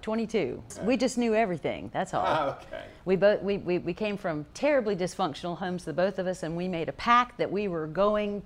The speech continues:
Speaker 1: to do it different.
Speaker 2: And how long before he, um, y'all had kids?
Speaker 1: Four years.
Speaker 2: Okay.
Speaker 1: We did wait,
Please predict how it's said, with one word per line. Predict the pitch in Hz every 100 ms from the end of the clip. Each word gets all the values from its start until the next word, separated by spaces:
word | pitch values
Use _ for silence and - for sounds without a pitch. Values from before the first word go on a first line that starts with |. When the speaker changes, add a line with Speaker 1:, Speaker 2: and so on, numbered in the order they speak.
| -
Speaker 1:
to | 175
do | 156 170 202
it | 185 -
different. | 165 - 127 - - - - - - -
Speaker 2:
And | - 113
how | 104 127 143
long | 139 127 120 113 98
before | 98 - 113 104 98 95 92 95 - - - - - - -
he, | 120 117 110 101 92 92 - - - - - -
um, | 95 87 80 78 - - - - - - - -
y'all | 110 101
had | 104 - -
kids? | 117 104 90 - -
Speaker 1:
Four | - 226 269
years. | 269 254 143 - - - - -
Speaker 2:
Okay. | 113 - 104 -
Speaker 1:
We | 180
did | 208 190
wait, | 220 220